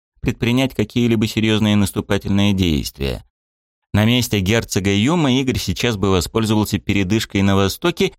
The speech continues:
и двинул армию к Ан-Аю, а юнец уже доказал, что умеет принимать правильные решения.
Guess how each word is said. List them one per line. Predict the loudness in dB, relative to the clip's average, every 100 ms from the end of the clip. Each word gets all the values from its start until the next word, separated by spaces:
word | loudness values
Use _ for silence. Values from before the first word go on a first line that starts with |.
| _ _
и | -2
двинул | 0 2 2 0 0
армию | 0 0 0 -2
к | -2 -2
Ан-Аю, | -2 -4 -2 0 0 -2 -4 -6 -10 _ _ -4
а | 2
юнец | 2 2 0
уже | -2 -2
доказал, | -2 -2 0 2 0
что | 0 -2
умеет | 0 2 0 -2
принимать | 0 2 0 -2
правильные | -2 -2 0 0 0 0
решения. | -2 -4 -4 -4 -6